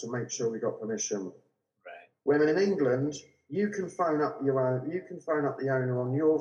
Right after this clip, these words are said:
Speaker 1: phone and then hand your phone to the cop. So you could phone up your mate, and the cop could talk to your friend.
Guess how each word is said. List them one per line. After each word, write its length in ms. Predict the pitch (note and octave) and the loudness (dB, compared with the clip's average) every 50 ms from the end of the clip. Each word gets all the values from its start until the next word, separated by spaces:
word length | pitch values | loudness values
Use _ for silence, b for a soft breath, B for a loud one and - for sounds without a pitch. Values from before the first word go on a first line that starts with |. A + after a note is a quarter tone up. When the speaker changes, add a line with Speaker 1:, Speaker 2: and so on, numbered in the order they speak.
| - - | 0 -2
Speaker 1:
phone 420 | D3 C#3+ B2+ A#2 A#2 A2+ A2+ A2+ - - | 0 0 0 0 -2 -4 -4 -6 -8 -8
and 100 | - B2+ | -6 -4
then 180 | B2+ B2+ B2 B2 - | -2 -2 -4 -4 -4
hand 260 | C3 B2+ B2+ B2+ B2 | -2 -2 -2 -2 0
your 180 | C3 C3+ B2+ B2+ | 2 2 0 0
phone 280 | - - C3 B2 B2 | 0 -4 -4 -4 -4
to 100 | B2 - | -6 -10
the 80 | - - | -14 -18
cop. 440 | - - D3 C3 - - - - - - | -10 -4 -2 -2 -2 -2 -6 -10 -10 -12
So 180 | - - C3 | -8 -2 -2
you 120 | - E3+ E3 | -2 -2 -2
could 160 | - - - | -8 -10 -6
phone 220 | - D3 C3 C3 | -2 -2 0 0
up 140 | B2+ B2+ B2 | 0 -2 0
your 180 | C3 C#3+ C3 B2+ C3 | 0 2 2 2 2
mate, 360 | C#3+ C#3+ B2 G2+ F#2+ G2 - - _ _ _ _ _ _ _ _ _ _ _ _ _ _ _ _ _ _ - | 0 0 -2 -2 -4 -6 -8 -10 _ _ _ _ _ _ _ _ _ _ _ _ _ _ _ _ _ _ -4
and 120 | - C3+ | 0 0
the 100 | C#3+ C3+ | 0 0
cop 260 | - D#3+ D3 B2+ - - | 0 -2 -2 -2 -2 -6
could 100 | C3+ B2+ | -6 -6
talk 180 | - C#3+ B2+ - | -2 -4 -4 -4
to 80 | - - | -2 -6
your 100 | C3 B2+ | -6 -2
friend. 420 | C3 G3 F#3+ D#3+ C3 A2 F#2 - | -2 0 0 0 0 -2 -4 -8